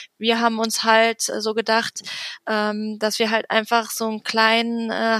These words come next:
Harmony-Dschungel errichten, wo sich die Leute halt fragen, ja,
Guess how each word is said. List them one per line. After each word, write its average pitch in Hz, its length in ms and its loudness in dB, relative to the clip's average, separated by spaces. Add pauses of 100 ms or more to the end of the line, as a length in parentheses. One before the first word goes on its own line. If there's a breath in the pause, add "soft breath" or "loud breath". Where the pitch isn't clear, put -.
Harmony-Dschungel 233 760 0
errichten, 220 600 -2
wo 233 80 -4
sich 226 140 -4
die 233 120 -8
Leute 220 380 0
halt 220 240 0
fragen, 220 420 -2
ja, 220 300 -2